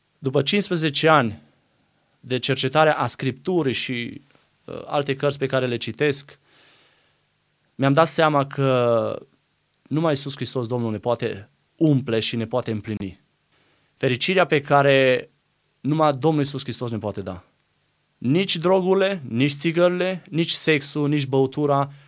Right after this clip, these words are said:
nici discotecile, nici mașinile pe care le-am putea obține, într-un fel sau altul, nici, uh, titlurile,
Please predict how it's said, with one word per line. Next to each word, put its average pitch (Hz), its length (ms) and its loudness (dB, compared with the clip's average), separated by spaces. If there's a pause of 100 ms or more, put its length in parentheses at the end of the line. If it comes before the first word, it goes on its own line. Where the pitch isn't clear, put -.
(160)
nici 165 180 -2
discotecile, 160 800 0
nici 160 300 0
mașinile 143 800 0 (180)
pe 139 100 0
care 139 440 2 (1300)
le-am 131 540 0 (200)
putea 156 340 2
obține, 143 640 0 (200)
într-un 117 220 -8
fel 139 140 0
sau 123 160 -2
altul, 147 320 -4 (680)
nici, 180 320 -2
uh, 143 600 2
titlurile, 127 800 2